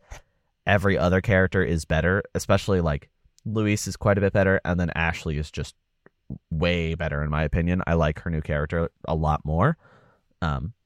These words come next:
so I ended up loving this game a great deal. Um, <clears throat> n-, didn't quite reach Resident Evil two Remake levels for me. That's still my favorite Resident Evil game.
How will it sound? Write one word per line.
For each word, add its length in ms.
so 300
I 220
ended 180
up 180
loving 240
this 140
game 180
a 40
great 220
deal. 300
Um, 320
<clears throat> 140
n-, 300
didn't 340
quite 500
reach 480
Resident 440
Evil 160
two 180
Remake 340
levels 260
for 140
me. 140
That's 240
still 180
my 140
favorite 300
Resident 380
Evil 160
game. 240